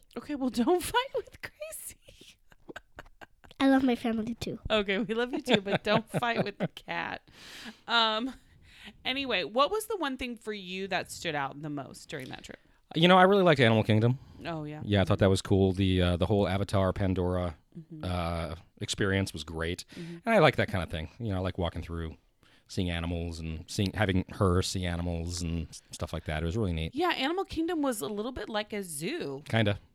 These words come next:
Speaker 3: It was like
Speaker 1: they
Speaker 3: a
Speaker 1: had
Speaker 3: walkthrough, like a zoo walkthrough,
Speaker 1: Yeah,
Speaker 3: you know,
Speaker 1: they
Speaker 3: it
Speaker 1: had
Speaker 3: was,
Speaker 1: that
Speaker 3: yeah.
Speaker 1: walking, <clears throat> excuse me, they had that walking, almost zoo-like area
Speaker 3: Mm-hmm.
Speaker 1: where you could see, we saw lions, right, and apes
Speaker 3: Yeah.
Speaker 1: and
Speaker 3: Yeah.
Speaker 1: all gorillas and
Speaker 3: Yeah.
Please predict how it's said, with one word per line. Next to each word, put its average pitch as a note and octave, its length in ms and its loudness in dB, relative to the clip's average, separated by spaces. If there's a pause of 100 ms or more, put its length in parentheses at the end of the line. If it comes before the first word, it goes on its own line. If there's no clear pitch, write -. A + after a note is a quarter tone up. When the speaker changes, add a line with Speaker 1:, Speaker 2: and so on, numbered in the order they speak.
(160)
Speaker 3:
It - 100 -16
was A#2+ 60 0
like D#3 100 6
Speaker 1:
they D3+ 60 8
Speaker 3:
a D3 60 10
Speaker 1:
had D#3 100 10
Speaker 3:
walkthrough, G#2+ 180 -2
like G2 100 0
a A2+ 60 0
zoo B2+ 260 2
walkthrough, G#2+ 440 2
Speaker 1:
Yeah, D#4+ 180 2
Speaker 3:
you G3 40 4
know, F#3+ 60 2
Speaker 1:
they G3 80 2
Speaker 3:
it G#3 60 0
Speaker 1:
had G3+ 80 -4
Speaker 3:
was, A3 100 -4
Speaker 1:
that G#3+ 200 -4
Speaker 3:
yeah. G3 120 -6
Speaker 1:
walking, F#3+ 480 -10 (140)
<clears throat> G4 140 -12 (140)
excuse F4+ 400 -12
me, G#3+ 120 -10
they F#3 100 -6
had F3+ 100 -6
that D#3 200 -6
walking, E3 540 -6 (640)
almost F#3 340 -10
zoo-like E3 680 -6 (100)
area D3 600 -4
Speaker 3:
Mm-hmm. F#2+ 160 -4 (320)
Speaker 1:
where F3 180 -2
you E3+ 180 -6
could E3 220 -10
see, D3 640 -10 (100)
we F#3 100 -16
saw F#3+ 140 -12
lions, D3 480 -8
right, D3 240 -12
and - 200 -16
apes - 360 -14
Speaker 3:
Yeah. F#2 140 -4
Speaker 1:
and G#3 100 -14 (420)
Speaker 3:
Yeah. A2 180 -2 (120)
Speaker 1:
all - 100 -16
gorillas D3 640 -12
and - 140 -10
Speaker 3:
Yeah. A2+ 80 -2